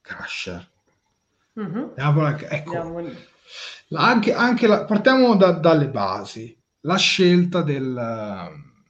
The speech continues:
Speaker 1: di que-, di far apparire questo personaggio. Allora,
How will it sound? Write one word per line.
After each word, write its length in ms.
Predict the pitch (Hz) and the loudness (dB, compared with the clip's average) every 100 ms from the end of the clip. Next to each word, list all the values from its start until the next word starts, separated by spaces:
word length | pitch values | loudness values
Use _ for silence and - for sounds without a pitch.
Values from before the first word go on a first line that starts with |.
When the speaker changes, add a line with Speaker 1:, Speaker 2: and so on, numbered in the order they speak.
| _ _ _ | _ _ _
Speaker 1:
di 200 | 143 175 | -6 0
que-, 320 | 190 175 - | 2 2 0
di 100 | - | 0
far 180 | - 175 | 0 0
apparire 460 | - 175 143 135 | 0 0 0 -2
questo 320 | 113 113 - | -6 -12 -14
personaggio. 760 | - 113 - 98 85 92 - - _ _ _ _ _ _ - | -16 -16 -12 -14 -12 -18 -20 -20 _ _ _ _ _ _ -4
Allora, 360 | 185 139 - | -2 -2 -8